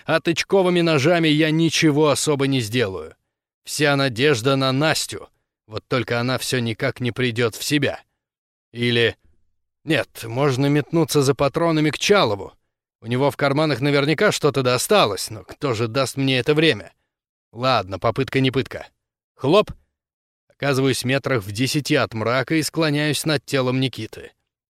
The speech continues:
Он жив, просто без сознания. Хлопаю по карманам. Есть! Засунул руку в карман и понял, что поторопился.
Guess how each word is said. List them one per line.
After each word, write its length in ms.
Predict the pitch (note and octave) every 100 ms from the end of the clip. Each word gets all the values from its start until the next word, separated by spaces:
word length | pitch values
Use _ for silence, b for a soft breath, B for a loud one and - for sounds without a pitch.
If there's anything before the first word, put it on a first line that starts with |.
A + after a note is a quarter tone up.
| _
Он 200 | C3 E3
жив, 240 | D3 E3 -
просто 320 | A#2+ A#2+ C3+
без 160 | A#2+
сознания. 640 | - C#3+ B2+ D3 G2 F2+ - _ _ _ _ _ _
Хлопаю 500 | A#2 D#3 - C#3+ B2+
по 120 | B2+
карманам. 640 | B2+ A#2 C3 D#3 D3+ B2 _ _ _ _ _
Есть! 420 | C3 B2+ - - _ _ _ _ _
Засунул 600 | G2+ A2+ - D#3+ C#3+ C#3+
руку 220 | D#3 D3
в 80 | C3
карман 400 | D3 C3 D3 D#3+
и 40 |
понял, 320 | C#3 F3 E3 D3
что 220 | - D#3
поторопился. 800 | D3+ D3 D3 - A2 F#2+ -